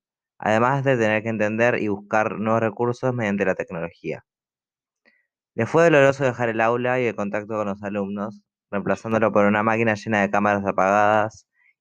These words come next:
iconos vacíos, micrófonos sin respuestas.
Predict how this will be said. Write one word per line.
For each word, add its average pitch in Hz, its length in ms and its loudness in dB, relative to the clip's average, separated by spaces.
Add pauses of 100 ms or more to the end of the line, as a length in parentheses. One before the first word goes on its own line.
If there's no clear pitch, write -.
iconos 104 380 0
vacíos, 104 640 -2
micrófonos 104 480 -2
sin 104 120 -6
respuestas. 98 760 -2